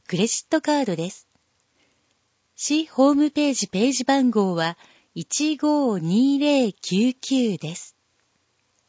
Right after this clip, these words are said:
各区市民課出張所の窓口は十二月二十八日土曜日から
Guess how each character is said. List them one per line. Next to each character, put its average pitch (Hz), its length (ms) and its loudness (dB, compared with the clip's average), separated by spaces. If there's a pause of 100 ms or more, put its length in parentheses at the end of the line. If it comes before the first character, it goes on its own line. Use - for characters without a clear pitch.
(880)
各 294 320 -2
区 - 260 -6
市 - 220 -2
民 247 260 4
課 233 340 -2
出 - 360 -6
張 311 240 0
所 311 160 0
の 269 100 2
窓 202 240 2
口 208 280 -4
は 170 200 -2 (420)
十 262 280 2
二 294 160 0
月 294 240 -2
二 294 140 2
十 262 260 0
八 185 300 -6
日 220 280 0
土 180 120 0
曜 269 260 0
日 220 120 -6
か 180 140 -6
ら 165 180 -2